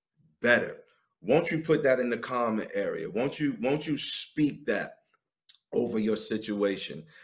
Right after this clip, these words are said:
that things are about to get better? Glory be to God. Matter of fact,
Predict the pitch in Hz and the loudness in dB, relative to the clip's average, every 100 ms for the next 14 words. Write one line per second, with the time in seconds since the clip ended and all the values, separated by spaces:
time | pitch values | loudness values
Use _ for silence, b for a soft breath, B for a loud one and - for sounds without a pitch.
0 | B 107 104 - - 170 170 127 113 117 | B 0 0 0 -4 4 6 6 2 -2
1 | - 113 110 101 95 90 113 107 110 - | -4 2 2 2 -2 0 0 2 2 -2
2 | - - 127 107 104 104 - 98 92 76 | -14 -8 -4 -2 0 0 2 0 0 -4
3 | - - 90 110 113 90 87 98 90 80 | -14 -14 -2 2 2 2 -4 -6 -6 -8
4 | 71 95 87 82 B B 127 139 127 127 | -8 -6 -6 -10 B B 4 6 6 6
5 | 147 143 143 | 6 6 4